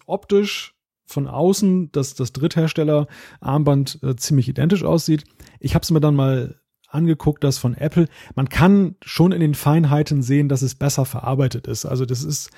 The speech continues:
wenn man so eine Hand hält, ein bisschen, ja, es wirkt stabiler. Es ist wirklich so, so wackelig, ähm, und der Magnet zum Verschließen, der ist bei einem Dritthersteller-Armband, was ich jetzt habe, ist der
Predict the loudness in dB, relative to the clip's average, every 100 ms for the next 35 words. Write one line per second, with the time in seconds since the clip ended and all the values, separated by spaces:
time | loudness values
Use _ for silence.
0 | -20 -20 -2 2 4 4 2 4 4 4
1 | 0 -2 -8 -2 -2 0 0 0 -2 -8
2 | -10 -8 -4 -4 -4 -4 -4 -2 -2 0
3 | -2 -6 _ _ -12 -4 -2 -2 0 0
4 | -2 -6 -8 0 2 4 2 -2 -2 0
5 | 2 0 -6 -20 -20 -6 2 2 0 0
6 | 2 4 4 2 2 6 6 4 0 -2
7 | 0 0 0 0 2 2 0 0 0 0
8 | 0 -2 -2 -2 -2 0 0 0 -2 -2
9 | 0 0 -2 -2 -2 0 2 4 4 2
10 | -2 -20 -20 -14 -6 -4 0 2 2 -2
11 | -6